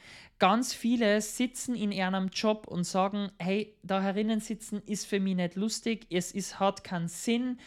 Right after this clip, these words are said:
und es macht mir keinen Spaß.“ Dann bitte such dir was anderes. Probier es aus, tu etwas, weil nur durchs Tun findest du irgendwann deinen Zweck. Meinen Sinn habe ich gefunden durch einen Schicksalsschlag.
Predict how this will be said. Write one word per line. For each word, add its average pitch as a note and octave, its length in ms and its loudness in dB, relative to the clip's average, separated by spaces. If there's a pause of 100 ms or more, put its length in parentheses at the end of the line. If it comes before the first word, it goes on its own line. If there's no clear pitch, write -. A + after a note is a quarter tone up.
(200)
und F#3 120 0
es F#3 180 0
macht F#3 340 0
mir G3 100 0
keinen F3 460 0
Spaß.“ - 640 -2 (380)
Dann F3 320 4
bitte F#3 520 0 (340)
such - 460 2
dir G3+ 220 2
was F3 240 0
anderes. E3+ 680 0 (240)
Probier G3+ 480 2
es A#3 180 -4
aus, F3+ 520 -2
tu B3 280 4
etwas, C#3 560 -4
weil E3 160 2
nur A3 340 4
durchs - 460 -2
Tun A#3+ 460 4
findest A#3 640 2
du G3 100 -2
irgendwann F#3 640 0
deinen E3+ 400 2
Zweck. - 480 -2 (400)
Meinen B3 480 6
Sinn C4+ 320 4
habe G#3 160 4
ich - 160 -6
gefunden G#3+ 560 0
durch G3+ 200 -2
einen G3+ 260 -2
Schicksalsschlag. D#3 1000 -4